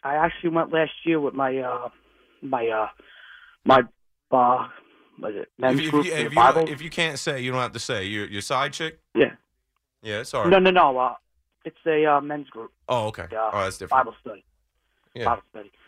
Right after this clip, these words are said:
Speaker 2: Thanks, Dave.
Speaker 1: Uh,
Speaker 2: Have a good one, bro. I just, I, I didn't know where we go. I'm like, "Hey, if, if you don't, if you don't want us, we're live. Everybody can hear this." And this is streaming on the free Odyssey app where people screen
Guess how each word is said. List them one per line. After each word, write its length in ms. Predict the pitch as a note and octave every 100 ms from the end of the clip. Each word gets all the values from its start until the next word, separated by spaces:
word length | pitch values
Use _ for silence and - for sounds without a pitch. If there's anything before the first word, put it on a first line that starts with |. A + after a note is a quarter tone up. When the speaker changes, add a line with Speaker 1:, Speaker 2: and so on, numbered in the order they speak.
| -
Speaker 2:
Thanks, 300 | C#3+ A2+ -
Dave. 140 | A2+
Speaker 1:
Uh, 220 | B2+ C3+ C3+ _ -
Speaker 2:
Have 140 | B2+
a 40 | A#2+
good 160 | A#2
one, 160 | G#2+ F#2+
bro. 240 | G2 G2 A2
I 160 | G#2+
just, 100 | A2
I, 160 | F#2+ A#2
I 200 | A2 A#2+
didn't 100 | C3
know 100 | B2
where 160 | B2 B2
we 120 | B2
go. 60 |
I'm 60 | A#2+
like, 140 | A#2+
"Hey, 200 | C3 B2
if, 200 | G#2+ G2 - _
if 180 | A2 -
you 100 | C3+
don't, 260 | C3+ B2 - _ _ _ _
if 100 | _
you 60 | F3+
don't 160 | E3+
want 140 | F3 E3
us, 120 | D3+ - - _ -
we're 100 | D3
live. 560 | E3 D#3 A#2 G#2 - - _ _ _ _ _ -
Everybody 460 | D3 C#3+ C#3 C3+
can 140 | C3+ D3
hear 240 | D3+ B2
this." 360 | G2+ F#2 - - _ _ _ _ -
And 80 |
this 160 | A#2 G#2+
is 80 | -
streaming 380 | - D3 C#3+ C3+
on 160 | B2+
the 60 | A2+
free 280 | - D3 D3
Odyssey 480 | C#3+ C#3+ C3+ C#3+
app 160 | C#3 C#3
where 140 | A#2
people 340 | G#2+ - - A#2+
screen 560 | - C3+ C#3+ C#3+ C#3